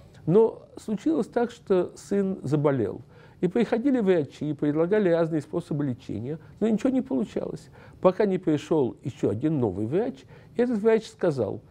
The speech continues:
«Жемчужину, которую царь держит в сейфе, её надо стереть в порошок, растворить в воде,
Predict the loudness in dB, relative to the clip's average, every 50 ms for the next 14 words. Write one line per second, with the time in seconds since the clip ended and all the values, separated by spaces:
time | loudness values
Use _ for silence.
0 | -20 -20 -12 -8 -4 0 0 0 0 2 2 4 4 4 2 0 -2 -2 0 -2
1 | -2 0 0 0 0 0 -2 0 0 0 0 2 2 0 0 -2 -4 -6 -8 -6
2 | -4 -4 -4 -4 -8 -12 -14 -16 -16 -18 -20 -6 -2 0 2 2 4 4 4 2
3 | 2 2 2 0 -2 -2 -2 0 2 2 0 0 -4 -6 -2 -2 0 0 -2 -4
4 | -4 -4 -4 -6 -8 -12 -20 -20 -4 0 0 2 2 0 0 0 0 2 2 0
5 | -4 -8 -6 -2 -2 -2 -2 -2 -2 -4 -4 -4